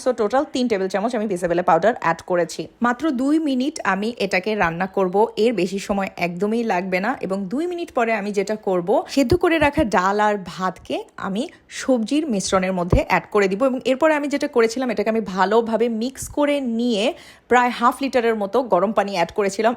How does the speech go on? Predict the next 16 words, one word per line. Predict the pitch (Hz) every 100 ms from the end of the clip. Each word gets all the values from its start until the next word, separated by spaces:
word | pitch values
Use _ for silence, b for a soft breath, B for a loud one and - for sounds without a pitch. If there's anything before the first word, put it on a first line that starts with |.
| 202
আমি | 214
জানি | 190 185
না | 202
ওই | 196
ক্লিপটা | 202 180 175 185
কই | 196 196
চলে | 202 180
গেছে, | 175 170 226
ওই | 202
ক্লিপটা | 208 202 226
আমি | 208 202 214
আর | 214 220 B B
ফিল্মই | 269 277 262
করি | 254 202 180
নাই। | 180 196 208
আম, | 180 180 185